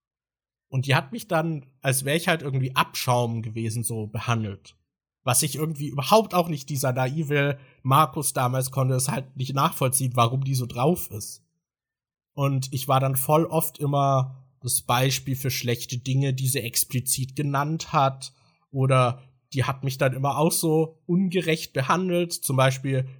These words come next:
irgendeiner in der Klasse wirft Steine an die Tafel und sie guckt ihm dabei zu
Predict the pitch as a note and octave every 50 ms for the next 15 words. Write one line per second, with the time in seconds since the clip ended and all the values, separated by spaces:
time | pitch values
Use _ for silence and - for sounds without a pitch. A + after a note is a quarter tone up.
0 | _ _ - D#3 D3+ D#3+ E3 D#3+ - - - C3 C3+ D3+ E3+ F3 D#3+ - C#3 C3
1 | C#3 C3+ C3+ - - D3 D3 E3 - - - D3 D3 D#3 D#3 - _ _ C#3 C3+
2 | D3+ E3+ F3 E3+ - - - - - - - - A#2+ D3 E3 F#3+ E3+ C#3+ B2+ A2
3 | A2 A#2+ A#2 A#2 A2+ - - F#2+ F2+ A2 A2+ - - D3+ F#3 A3 - _ _ _
4 | _ _ _ _ _ - - - _ _ _ _ - - D3 C#3+ C3+ - - F#3
5 | F#3 F#3+ - - G3 G3+ G3+ - F#3 F3 E3 D3 C#3 C#3 C#3 C3+ C3 C3 C3 -
6 | - F3+ E3 C#3+ B2+ C3 E3+ G#3 - -